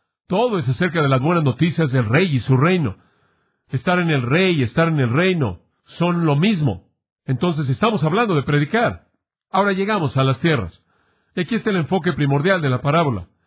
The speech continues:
Es cómo los hombres responderán al evangelio. Cuando es predicado, ¿cómo van a responder? Ahora hablemos de las tierras por un momento. Hemos visto que hay cuatro tipos de tierras. Permítame decir esto y quiero que entienda esto.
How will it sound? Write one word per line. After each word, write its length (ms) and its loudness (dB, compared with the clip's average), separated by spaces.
Es 180 -2
cómo 360 0
los 260 -2
hombres 320 0
responderán 560 2
al 100 0
evangelio. 560 0
Cuando 220 2
es 80 -2
predicado, 520 0
¿cómo 220 0
van 140 2
a 40 2
responder? 640 -2
Ahora 200 2
hablemos 400 0
de 100 2
las 200 2
tierras 340 0
por 120 0
un 80 2
momento. 460 0
Hemos 260 0
visto 280 0
que 80 0
hay 80 0
cuatro 280 0
tipos 300 0
de 80 0
tierras. 480 0
Permítame 380 -2
decir 300 0
esto 220 0
y 40 0
quiero 220 2
que 60 0
entienda 460 4
esto. 320 -2